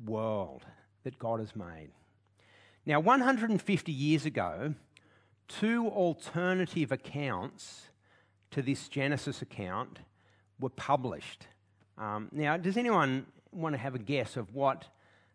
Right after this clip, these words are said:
those two, or, you know, even just if you th-, can think of one of those alternative accounts, right? So, hundred and fifty years ago,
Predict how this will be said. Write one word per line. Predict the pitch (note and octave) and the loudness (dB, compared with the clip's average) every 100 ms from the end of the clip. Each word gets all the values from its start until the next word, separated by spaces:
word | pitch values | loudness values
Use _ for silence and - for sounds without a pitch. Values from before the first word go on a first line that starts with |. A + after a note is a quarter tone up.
| - | -6
those | B2 B2+ - | -2 -2 -6
two, | - D#3 D3+ | -4 -2 0
or, | D#3+ D#3+ | 0 0
you | G3 D3+ | 2 2
know, | F#3 | 2
even | E3+ C3+ | 2 2
just | B2 A2+ | -2 -4
if | C3+ - | -4 -2
you | A#2+ | -4
th-, | A2+ - - - | -4 -10 -14 -4
can | C3 | -4
think | C#3 C3 | -2 -4
of | G#2 | -4
one | A#2 C#3 C3+ | 0 2 2
of | G#2 | 0
those | A#2 G#2+ | -2 -2
alternative | G#2 G#2 A#2 G#2 G2 F#2 | -4 -8 -6 -6 -6 -8
accounts, | - G2+ D#2 - - | -10 -10 -10 -14 -6
right? | A#2+ D#3+ | -4 0
So, | E3 D3 - - - | 2 2 0 -18 -8
hundred | - G#3 G#3+ | 2 4 6
and | G#3 | 4
fifty | G#3 F3 D#3+ | 4 2 2
years | D3+ D3+ | 4 4
ago, | C#3 C#3+ C#3+ C#3+ C#3+ | 4 4 6 6 2